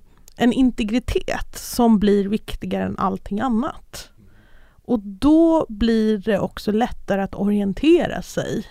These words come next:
i, eh, vilka beslut man behöver ta och förhålla sig till makt, tänker jag.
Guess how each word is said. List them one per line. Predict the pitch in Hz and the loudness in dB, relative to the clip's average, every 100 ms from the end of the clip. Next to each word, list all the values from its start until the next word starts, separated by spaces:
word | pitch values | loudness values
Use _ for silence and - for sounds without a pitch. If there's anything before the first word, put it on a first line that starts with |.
| - _ | -20 _
i, | - 208 196 196 208 - _ _ | -2 0 2 0 -4 -8 _ _
eh, | 202 190 190 | -4 -4 -4
vilka | 190 208 - | -4 -6 -4
beslut | 175 196 - 185 180 196 | -6 -6 -6 -8 -6 -4
man | 190 | -2
behöver | 190 160 - 190 | -4 -6 -8 -10
ta | - - 226 208 - | -10 -8 -8 -8 -8
och | 190 - - | -10 -10 -6
förhålla | 208 - 247 233 185 | -4 -2 -2 0 -4
sig | 170 180 180 | -6 -12 -12
till | - 196 196 | -10 -8 -6
makt, | 208 294 - - - - | -6 -6 -12 -16 -16 -10
tänker | 208 196 | -6 -6
jag. | - | -8